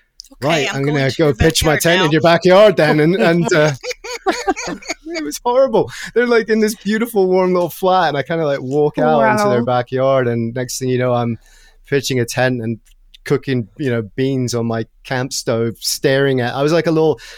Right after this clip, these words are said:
Speaker 2: I felt like a
Speaker 3: <laughs>
Speaker 2: naughty puppy who'd been put outside.
Speaker 1: <laughs> Aw.
Speaker 2: And I was just like, "Yeah, yeah, let me in." And, um, it was, and then, like, next door was having a, a barbecue. And so there was, like, lots of music playing.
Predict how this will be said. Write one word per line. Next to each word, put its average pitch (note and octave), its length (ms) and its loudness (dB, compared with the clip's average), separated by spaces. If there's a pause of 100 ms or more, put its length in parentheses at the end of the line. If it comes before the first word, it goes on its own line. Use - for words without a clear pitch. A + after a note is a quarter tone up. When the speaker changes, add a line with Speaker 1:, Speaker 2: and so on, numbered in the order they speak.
(160)
Speaker 2:
I - 80 -6
felt G3+ 160 0
like F#3+ 140 0
a D#3 160 4
Speaker 3:
<laughs> - 0 -
Speaker 2:
naughty D#3+ 460 2
puppy F3 600 -2
who'd C#3 160 -4
been C#3+ 140 0
put D3+ 220 0
outside. C#3+ 640 2 (140)
Speaker 1:
<laughs> - 160 -10
Aw. D#4+ 720 2
Speaker 2:
And - 80 2
I D4 120 2
was D3 120 -4
just - 240 -2
like, D#3+ 220 2 (100)
"Yeah, E4 440 -2 (180)
yeah, F4+ 320 0 (320)
let - 120 -8
me B3 200 -4 (100)
in." C4 240 0 (400)
And, D3+ 340 0
um, C#3+ 500 2 (100)
it D#3+ 100 0
was, D#3 180 -2
and E3 200 2
then, F3 120 4
like, D#3 220 2
next D#3 400 0
door D3 500 2 (200)
was C3 180 -8
having B2+ 260 -2
a, A#2 260 -4 (160)
a A#2 80 -10
barbecue. B2+ 680 -4 (100)
And A2+ 320 -6
so - 200 -6
there A#2 100 -2
was, A2+ 120 -8
like, A#2 120 -8
lots B2 220 -8
of A#2+ 80 -4
music A#2 400 -4
playing. A#2+ 420 -6